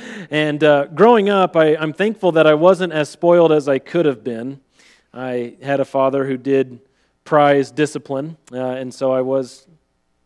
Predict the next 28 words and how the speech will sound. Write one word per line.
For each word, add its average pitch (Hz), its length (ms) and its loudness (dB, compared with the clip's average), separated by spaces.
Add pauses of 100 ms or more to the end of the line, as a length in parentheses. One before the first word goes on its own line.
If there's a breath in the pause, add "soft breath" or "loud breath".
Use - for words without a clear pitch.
(240)
heavily 160 360 -2
disciplined, 151 580 -4
in 156 80 -2
my 139 160 -2
opinion, 147 420 -4 (400 loud breath)
uh, 151 320 2
by 156 200 2
my 156 160 0
father 151 420 4
and 165 100 0
wasn't 156 280 2
as 147 100 -4
spoiled 143 380 0
as 135 280 -2 (260)
some 170 260 -2
only 156 260 -2
children 139 400 -2
are. 156 240 -2 (840 soft breath)
But 185 280 4
one 269 160 8
of 277 100 6
the 208 80 2
things 196 320 -2
where 170 140 6
I 160 60 6
really 175 460 4
got 160 380 2
to 139 420 -4